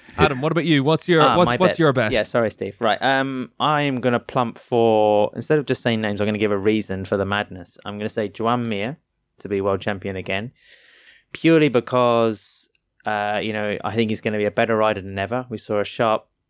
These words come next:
Speaker 2: surge in progression in two thousand and twenty when he won it. Then last year, he was brilliant on a slightly underperforming package. Suzuki, there are hints, heavy hints, that they've done their homework over the winter. They're gonna be much more competitive, I think.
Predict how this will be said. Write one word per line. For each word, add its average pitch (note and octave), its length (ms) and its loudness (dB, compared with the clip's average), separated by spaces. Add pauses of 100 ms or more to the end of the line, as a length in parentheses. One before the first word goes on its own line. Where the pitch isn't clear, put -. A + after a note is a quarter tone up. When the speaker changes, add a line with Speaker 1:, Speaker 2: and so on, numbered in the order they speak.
(160)
Speaker 2:
surge A2 380 -2
in G#2+ 100 -6
progression G#2+ 460 -2
in G#2 100 -10
two A2 140 -6
thousand G#2 280 -2
and G2+ 80 -12
twenty G#2 220 -6
when G2 140 -6
he F#2+ 60 -8
won A#2 200 0
it. C#3 180 -2
Then G2+ 200 -2
last G#2 300 0
year, A#2 160 2
he A2 140 -2
was G2+ 140 -2
brilliant G#2+ 380 0
on G2 160 -6
a G2 80 -4
slightly G2+ 640 -4 (120)
underperforming G#2 680 -2
package. A#2 500 -6 (540)
Suzuki, B2 600 -2
there A2+ 260 2
are A2+ 180 2
hints, - 600 -6
heavy C#3+ 240 0
hints, G#2 240 -2
that G2+ 260 -6
they've A2 240 -2
done A2+ 180 0
their G#2+ 160 -2
homework B2 440 0
over A2+ 160 2
the A2 80 2
winter. A#2+ 380 0
They're G#2+ 180 0
gonna G#2 200 -4
be G2 160 -4
much A2 200 -6
more G2 160 -6
competitive, C3 600 -2
I B2+ 80 2
think. B2+ 320 -2